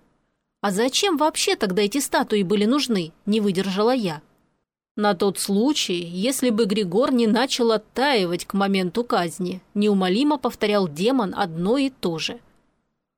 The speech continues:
«Ну так сделаем вид, что он еще не начал». «Раз он может двигаться и говорить, надежнее использовать его самого», не уступал он. «На муляж его родственники могут и не купиться».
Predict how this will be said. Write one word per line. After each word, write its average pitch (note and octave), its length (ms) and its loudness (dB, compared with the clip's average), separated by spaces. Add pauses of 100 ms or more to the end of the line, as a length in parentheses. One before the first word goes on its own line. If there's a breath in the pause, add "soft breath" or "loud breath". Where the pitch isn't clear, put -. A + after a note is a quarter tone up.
«Ну D4 160 2
так D4 200 0
сделаем C4 500 2
вид, G#3+ 280 2
что - 220 0
он D#4 60 0
еще D4 340 2
не F4+ 160 2
начал». A3+ 540 0 (1040)
«Раз G#3+ 440 2
он G3+ 160 0
может G3+ 360 0
двигаться G#3 640 -2
и C4+ 220 -2
говорить, F#3+ 640 -2
надежнее A3 720 2
использовать A#3+ 680 0
его A3+ 240 2
самого», A3+ 720 0
не F#3+ 160 0
уступал F#3 520 -2
он. E3+ 200 -6 (460 soft breath)
«На G#3+ 180 2
муляж G3+ 500 2
его G3+ 260 2
родственники G3 680 0
могут A#3 500 0
и A#3+ 160 -2
не B3 140 2
купиться». F#3 840 -4